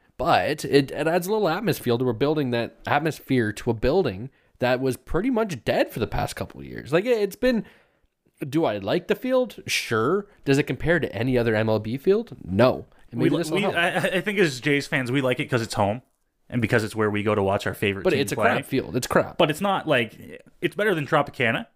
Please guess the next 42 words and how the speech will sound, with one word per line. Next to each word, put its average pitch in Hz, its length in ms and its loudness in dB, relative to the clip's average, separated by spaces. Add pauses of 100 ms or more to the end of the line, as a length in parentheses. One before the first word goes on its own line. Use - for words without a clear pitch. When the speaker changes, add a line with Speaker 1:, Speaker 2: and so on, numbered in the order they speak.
(640)
Speaker 2:
but, 131 120 0
like, 120 300 2 (520)
it's - 140 -2
not 135 120 2
much 123 140 0
better 120 160 2
than 110 140 -2
a 104 40 0
whole 110 140 2
lot 104 140 4
of 98 80 2
other 95 140 -4
places 104 400 -4
around 104 180 4
the 95 60 -4
big 73 180 -6
leagues. 90 260 -10 (220)
And 156 260 2
they're 151 200 0
also 160 240 -2
changing 143 420 0
out 131 160 2
all 127 180 0
the 123 60 -4
seats - 580 0
right 123 200 4
now 120 140 4
in 117 60 0
the 117 60 0
five 120 300 0
hundred 117 260 0
level 117 320 2 (300)
to - 100 -2
make 123 280 0
them 120 180 -2
wider 107 480 0 (180)
for - 160 -6
the 113 60 0
big 107 200 2
fellas 90 460 -2
like 101 220 0
us. - 340 -6